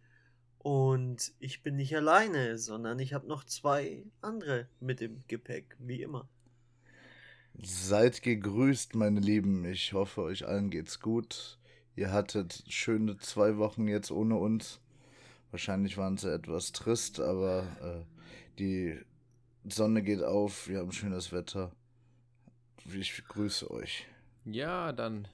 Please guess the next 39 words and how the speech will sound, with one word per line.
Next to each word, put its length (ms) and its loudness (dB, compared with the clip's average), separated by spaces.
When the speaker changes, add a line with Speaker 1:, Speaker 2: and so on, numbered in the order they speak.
Speaker 3:
ich 220 -12
grüße 340 4
einmal 280 6
zurück, 360 2
ihr 140 0
beiden. 340 4
Schön, 300 0
dass 200 0
wir 80 0
uns 100 -2
jetzt 140 -2
nach 120 0
zwei 260 2
Wochen 220 0
mal 120 0
endlich 260 -8
wieder 180 -4
zusammensetzen 800 -4
können. 280 -2
Wir 100 0
haben 140 6
ja 80 10
auch 160 8
wirklich 260 0
fantastisches 840 -2
Wetter 480 6
und, 460 -2
äh, 160 4
eigentlich 320 4
ganz 180 4
schade, 340 8
dass 260 4
wir 480 4
drinnen 420 2
im 120 0
Verborgenen 640 2
aufräumen 680 2
müssen, 460 -2
aber 420 2